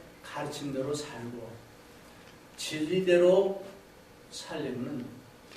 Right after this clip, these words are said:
항상 거기는 반대자가 따르고 핍박이 따르는 것을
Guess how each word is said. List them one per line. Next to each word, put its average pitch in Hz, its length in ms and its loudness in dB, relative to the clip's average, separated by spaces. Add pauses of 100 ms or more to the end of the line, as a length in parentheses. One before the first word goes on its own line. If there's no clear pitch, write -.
항상 170 600 -2
거기는 139 460 -4
반대자가 170 960 2
따르고 127 500 -8 (680)
핍박이 - 880 4 (540)
따르는 135 460 -2
것을 156 380 -6